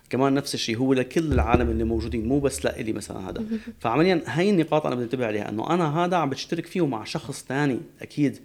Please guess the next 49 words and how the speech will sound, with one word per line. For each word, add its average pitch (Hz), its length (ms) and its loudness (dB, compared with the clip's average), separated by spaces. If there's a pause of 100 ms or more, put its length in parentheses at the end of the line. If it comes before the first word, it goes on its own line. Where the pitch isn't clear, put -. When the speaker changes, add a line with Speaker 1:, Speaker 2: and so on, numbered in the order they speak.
(240)
Speaker 1:
موجود 113 240 -4
بهذا 101 200 -2
المكان، 135 260 -2
بدي 139 220 -2
انتبه 139 280 0
على 107 120 -2
هذا 117 80 -2
الموضوع 135 200 0
حتى 143 240 -4
لا 170 140 2
أزعجه 180 280 0
ولا 226 160 4
يزعجني. 110 400 -2 (220)
Speaker 2:
مهم. 233 200 -4 (320)
Speaker 1:
بهذا 131 220 0
الشكل. - 260 -8 (260)
هاي 311 260 10
واحدة 208 240 4
من 170 60 4
النقاط 160 420 4
ممكن 170 160 4
عم 143 80 6
بيصير 135 220 0
كمان 165 240 2
في 170 100 -2
تركيز 139 340 0
من 160 60 4
الإعلام 165 400 2
عليها 160 280 0
لإظهار 147 400 2
السوريين 156 400 4
بمظهر 143 360 2
غير 127 160 0
حضاري. 127 440 0 (640)
يعني 95 160 -6
كمان 127 280 0
هاي 160 100 4
واحدة 151 200 2
من 131 60 2
النقاط. 123 340 -4
الضائقة 156 480 2
الاقتصادية 151 680 0
اللي 127 160 0
موجودة 120 480 0
عند 131 220 0
الأتراك 131 480 -6
كمان 143 320 -2
بنفس 151 280 -4
الوقت 160 360 -2